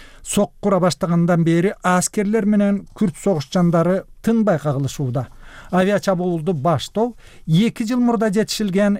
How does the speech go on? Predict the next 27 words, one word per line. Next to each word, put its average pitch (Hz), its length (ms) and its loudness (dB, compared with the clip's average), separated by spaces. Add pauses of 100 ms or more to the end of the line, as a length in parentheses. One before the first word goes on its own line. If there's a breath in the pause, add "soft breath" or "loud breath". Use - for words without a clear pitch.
(140)
элдешүүнү 175 880 0 (120)
токтоткон. 127 680 -4 (520 soft breath)
Он 160 140 4
бешинчи 180 420 0
августта 190 640 0
П - 180 -4
К 180 140 -2
К-нын 175 340 2
Түркияга 202 560 0
каршы 185 340 0
ачкан 180 300 0
согушуна 170 600 0 (260 loud breath)
отуз 190 500 -2
бир 180 160 0
жыл 170 240 0
толду. 120 400 -4 (380 loud breath)
Бул 208 180 0
жылдаркы 185 560 -2
куралдуу 175 460 -2
калабаларда 143 680 -2 (140)
кырк - 280 -2
миңден 202 380 2
ашуун 165 460 0
адам 160 380 0 (140)
жайрым 143 480 0
болгон. 120 360 -4 (320 soft breath)
Элиза. 151 340 0